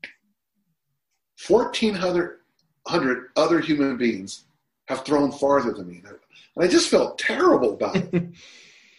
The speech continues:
Speaker 1: And then I realized that, dude, being top two thousand when there's seven billion people on planet Earth now, and of course, lots and lots of people before us,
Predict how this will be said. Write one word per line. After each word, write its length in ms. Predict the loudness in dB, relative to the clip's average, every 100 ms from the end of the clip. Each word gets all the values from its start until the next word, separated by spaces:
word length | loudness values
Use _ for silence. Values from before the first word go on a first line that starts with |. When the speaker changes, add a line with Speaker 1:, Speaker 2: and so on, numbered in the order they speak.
| _
Speaker 1:
And 160 | 2 4
then 80 | 6
I 60 |
realized 640 | 6 6 8 8 6 4 2
that, 260 | 2 0 _ _ _ _ _ _ _
dude, 400 | 4 6 6 2 -6 _ -18 -18 _ _ _ _
being 260 | 4 6 6
top 340 | 4 2 2
two 160 | 2 2
thousand 680 | 4 2 2 2 2 -2 -8 _ _ _ _ _ _ _ _ _ _ _ _ _ _ _ _ _
when 160 | 0
there's 160 | 0 2
seven 240 | 2 2
billion 260 | 2 2 2
people 220 | 0 0
on 180 | -2 -2
planet 220 | -4 -2
Earth 300 | 0 0 0
now, 460 | -2 -2 -2 -2 -4
and 100 | -4
of 100 | -10
course, 320 | -8 -8 -10 -18 _ _ _
lots 280 | 2 2 0
and 80 | -2
lots 220 | -2 -4
of 60 | -6
people 220 | -8 -8
before 420 | -18 -6 -2 -2
us, 240 | -4 -12